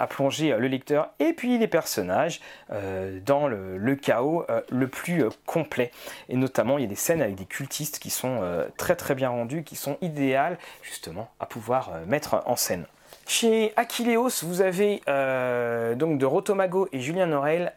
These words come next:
Nyarlathotep. Alors Nyarlathotep, c'est, euh, la, l'adaptation de la nouvelle, c'est comment le, le chaos rampant va arriver. Alors c'est en, en, en grand format, c'est avec des, euh, des très très grandes cases. Là, je m'approche un petit peu.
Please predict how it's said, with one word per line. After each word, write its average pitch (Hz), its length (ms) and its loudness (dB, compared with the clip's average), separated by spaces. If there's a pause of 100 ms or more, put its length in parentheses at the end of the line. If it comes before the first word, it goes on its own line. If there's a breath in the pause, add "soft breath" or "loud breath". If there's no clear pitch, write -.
Nyarlathotep. 170 1000 0
Alors 120 180 0
Nyarlathotep, 170 640 0
c'est, - 540 0
euh, 120 120 2
la, 113 480 2
l'adaptation 156 920 0
de 117 140 -2
la 131 140 4
nouvelle, 139 380 2
c'est - 160 -6
comment 139 300 2
le, 117 160 0 (380 loud breath)
le 120 120 2
chaos 170 340 2
rampant 151 420 2
va 135 180 2
arriver. 123 400 -2 (260 loud breath)
Alors - 140 -2
c'est 151 200 0
en, 139 60 2
en, 117 540 -2
en 127 100 0
grand 170 220 0
format, 143 480 2 (680 loud breath)
c'est - 200 0
avec 139 240 2
des, 117 300 0
euh, 98 100 -2 (260)
des 127 120 -10
très - 360 0
très 190 220 0
grandes 139 280 -2
cases. 139 420 0
Là, 65 160 -10
je - 100 -16 (120)
m'approche - 420 -10
un 98 80 -10
petit - 240 -14
peu. 185 280 -2